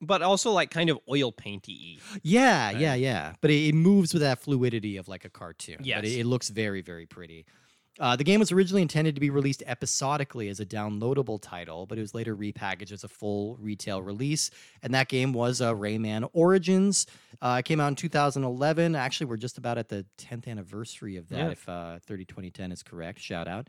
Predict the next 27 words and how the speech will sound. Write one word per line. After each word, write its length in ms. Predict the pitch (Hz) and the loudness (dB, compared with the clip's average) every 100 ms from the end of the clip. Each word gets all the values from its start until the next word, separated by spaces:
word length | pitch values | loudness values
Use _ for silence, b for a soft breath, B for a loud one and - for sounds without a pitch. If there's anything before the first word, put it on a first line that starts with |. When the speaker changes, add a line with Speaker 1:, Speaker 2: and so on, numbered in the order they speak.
| - | 0
Speaker 1:
<laughs> 400 | 165 156 135 131 | 2 2 0 0
Speaker 2:
Um, 460 | 117 117 117 120 160 | 2 2 2 -2 0
and 180 | 175 226 | 0 4
it, 200 | 254 196 | 4 4
that's 200 | 208 247 | 2 2
a 60 | |
pretty 220 | - 247 | 0 -2
great 260 | 214 226 226 | 2 2 4
little 160 | 208 202 | 0 0
game. 320 | 196 190 107 | 0 0 -2
It's, 240 | 110 - | -4 -6
it's 220 | 175 131 | -4 -8
been 560 | - 147 147 151 147 180 - | -2 0 2 0 -2 -6 -4
surprisingly 720 | - 147 147 165 165 170 160 | -4 -2 0 2 2 0 2
influential, 640 | 147 147 143 117 147 135 | 0 0 0 0 -2 -2
I 60 | 107 | -4
think, 200 | 113 110 | -6 -4
on 140 | 101 | -2
modern 340 | 92 92 110 101 | -2 -2 -4 -6
platformers. 640 | - 101 - 92 78 82 | -8 -10 -10 -14 -14 -10
Like, 140 | 113 123 | -8 -4
I 20 | |
think 220 | 170 185 | -2 -2
games 280 | 127 127 120 | 0 0 0
like 140 | 104 | -2
Guacamelee 960 | 107 98 - 98 95 98 90 87 85 87 | 0 0 0 -4 -2 -2 -4 -4 -6 -8
have 380 | - 92 90 | -8 -4 -4